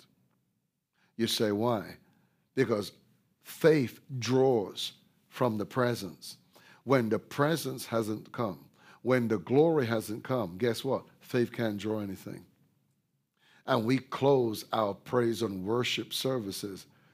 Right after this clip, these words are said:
before the presence is settled. The revolution of faith. I close with this statement.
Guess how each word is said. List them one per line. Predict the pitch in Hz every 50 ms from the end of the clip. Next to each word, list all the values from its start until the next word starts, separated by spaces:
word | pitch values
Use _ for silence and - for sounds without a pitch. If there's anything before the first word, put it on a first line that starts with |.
| _ _
before | - 135 117 - - - 147 143 123 107 98 95 - - _ _ _
the | - 104
presence | - - - - 127 123 117 117 - 110 101 101 - - - _ _ _ -
is | - 92 -
settled. | - - 120 107 98 - - - - - _ _ _ _ _ _ _ _ _ _ _ _ _ _ _ _ _ _ _ _ _ _ _ _ _ _ _ _ _ _ _ _ _ _ _ _ _ _ _ _ _ _ _ _ _ _ _ _ _ _ _ _ _ _ _ _ _ _ _ _ _ _ _ _ _ _ _ _ _ _ _ _ _ _ _ _ _ _ _ _ _ _ _ _ _ _ _ _ _ _ _ _ _ _ _
The | 110 110
revolution | 104 113 117 104 95 107 107 113 135 156 143 - - 151 151 139
of | 127 120
faith. | - - - 101 90 78 - - - - _ _ _ _ _ _ _ _ _ _ _ _ _ _
I | - 101 98
close | - _ - - 123 120 123 127 127 131 135 127 - - - _ _ _ _ _ _ _ _ _ _ _ _ _ _ _ _ _ _ _ _ _ _ _
with | - 107 101 104
this | 120 135 -
statement. | - - - 104 92 - 92 95 - -